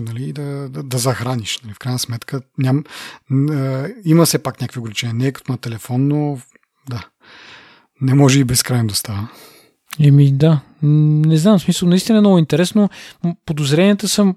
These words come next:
Speaker 2: а, че ще пуснат първо някакъв, а, MacBook Air, примерно, тип машинка, която ще бъде, нали, изцяло sarm.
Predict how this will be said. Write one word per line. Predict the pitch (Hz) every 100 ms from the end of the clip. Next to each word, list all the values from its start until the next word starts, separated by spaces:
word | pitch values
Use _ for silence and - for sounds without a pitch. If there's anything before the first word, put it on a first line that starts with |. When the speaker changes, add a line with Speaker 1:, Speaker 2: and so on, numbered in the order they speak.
| -
Speaker 2:
а, | 175
че | - 160
ще | 160 156 151 143
пуснат | 175 - 156
първо | 160 160 160 156
някакъв, | 151 156 - 147 - -
а, | 147 147 147 143 139 135 - - - - - - _ 143
MacBook | 160 139 135 131 - -
Air, | 160 156 139
примерно, | - 123 113 110 113 _ _ -
тип | 131 _ - -
машинка, | 120 - 156 160
която | - 143 - 131
ще | 127
бъде, | 131 127 120 120
нали, | 120 120
изцяло | - 120 107
sarm. | - 104